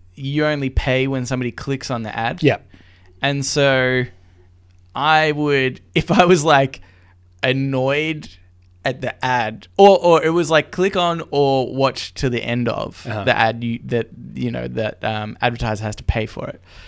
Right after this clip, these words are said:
Speaker 1: Um, so if you skip, if you click the skip ad button, then they don't have to pay. So if I was, like, for some reason annoyed at the content that I was <laughs> watching,
Speaker 2: <laughs>
Speaker 1: I
Speaker 2: You'd
Speaker 1: would,
Speaker 2: click on
Speaker 1: like,
Speaker 2: it.
Speaker 1: I'd, w-, I'd either click on the ad or I'd wait for it to completely finish. Like,
Speaker 2: <laughs>
Speaker 1: "Ha!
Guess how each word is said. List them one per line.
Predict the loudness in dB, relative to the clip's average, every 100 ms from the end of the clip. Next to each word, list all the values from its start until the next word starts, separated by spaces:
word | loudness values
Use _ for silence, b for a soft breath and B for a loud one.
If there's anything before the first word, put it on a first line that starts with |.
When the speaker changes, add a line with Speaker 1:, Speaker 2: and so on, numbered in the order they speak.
| b b
Speaker 1:
Um, | -4 -2 0 -2 -4 -10
so | -6 -4
if | -4
you |
skip, | -4 -2 -2 -4 -16 -6
if | -2 -2
you | -4
click | -4 -4
the | -4
skip | -4 -2
ad | 2 2
button, | 0 -4
then | -6
they | -4
don't | -2 -2
have | -4
to | -4
pay. | -4 -4 -10 b b b b
So | 4
if | 4 4
I | 6 8
was, | 8 6
like, | 6 4
for | 2 -2
some | 2 2 2
reason | 0 0 -2 -4 -8 -12 -6
annoyed | -4 0 0 2 2 2
at | -2 -6
the | -4 -4
content | 0 0 0 0 -2 -2
that | -2 2
I | 2
was | 4 6
<laughs> | 8 8
watching, | 6 6 6 4 0
Speaker 2:
<laughs> | 0 -2 -4 -4 6
Speaker 1:
I | 8
Speaker 2:
You'd |
Speaker 1:
would, | 10
Speaker 2:
click | 10
on | 10 8
Speaker 1:
like, |
Speaker 2:
it. | 6 6
Speaker 1:
I'd, | 6 6 -2
w-, | 2 4 6
I'd | 6 6
either | 4
click | 4 4 2
on | 2
the | 2
ad | 6 6 6
or | 6
I'd | 6
wait | 6 4 4 2
for | 0
it | 0
to | 0
completely | -2 2 2 2
finish. | 0 2 6
Like, | 6 6
Speaker 2:
<laughs> | 4 8
Speaker 1:
"Ha! | 10 8